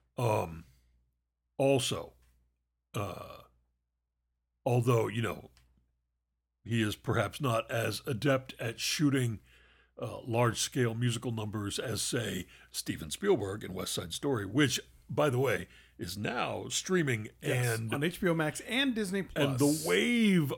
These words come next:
Speaker 1: of response that, that has happened since it dropped to streaming from people who would have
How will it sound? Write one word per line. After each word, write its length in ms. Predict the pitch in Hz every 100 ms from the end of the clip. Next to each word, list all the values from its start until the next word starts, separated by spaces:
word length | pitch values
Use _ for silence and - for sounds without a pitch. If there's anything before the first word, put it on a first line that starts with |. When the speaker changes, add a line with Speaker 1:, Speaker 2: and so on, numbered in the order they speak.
| -
Speaker 1:
of 580 | 151 139 127 123 117 180 - -
response 800 | 123 120 - 143 147 98 - -
that, 420 | 110 113 120 117
that 160 | 110
has 240 | 92 104 -
happened 460 | 117 104 101 90
since 440 | - - 123 113 -
it 140 | 123 107 - -
dropped 360 | 165 98 - -
to 100 | -
streaming 540 | - - 117 104 82 80 _ - - - -
from 220 | - 123
people 400 | 123 139 135 131
who 80 | 123
would 320 | 113 101 120 120
have 180 | 95